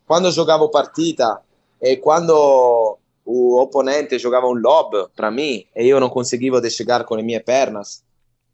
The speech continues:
levantava, fazia um salto, e, hum, não lembro agora a palavra exata, caindo atrás, a palavra exata, caindo atrás,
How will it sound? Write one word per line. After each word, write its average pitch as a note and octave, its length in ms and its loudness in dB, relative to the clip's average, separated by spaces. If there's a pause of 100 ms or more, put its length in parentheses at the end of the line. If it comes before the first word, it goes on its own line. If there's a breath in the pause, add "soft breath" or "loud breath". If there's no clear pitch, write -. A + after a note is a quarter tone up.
(440)
levantava, E3 840 2
fazia A#2+ 280 -2
um B2+ 680 -4
salto, C#3 640 -2 (100)
e, G#3 720 -8 (280)
hum, B2+ 480 -8
não B2+ 120 0
lembro B2+ 280 2
agora A2+ 260 0
a A2 40 -4
palavra A2 280 -2
exata, B2+ 520 -6 (260)
caindo C#3 540 2
atrás, B2 760 0 (220)
a - 100 -6
palavra A2 260 2
exata, G2 240 -4
caindo D#3 360 0
atrás, F3 640 0